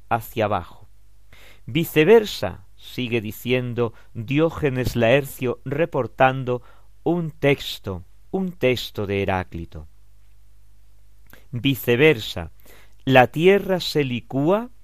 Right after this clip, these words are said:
de ella sale el agua, y del agua todo lo demás. Esta es la vía hacia arriba.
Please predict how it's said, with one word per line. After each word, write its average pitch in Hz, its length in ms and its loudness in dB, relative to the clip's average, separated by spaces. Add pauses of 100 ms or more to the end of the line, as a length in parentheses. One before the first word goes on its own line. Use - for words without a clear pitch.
(360)
de 117 300 0
ella 143 280 2
sale 135 540 2
el 104 180 0
agua, 175 500 2 (420)
y 127 140 -2
del 107 200 2
agua 202 440 0 (440)
todo 190 300 2
lo 180 160 0
demás. 123 460 -4 (160)
Esta 131 340 -2
es 98 140 -6
la 92 120 -4
vía 165 380 -4 (380)
hacia 95 340 -4
arriba. 85 460 -10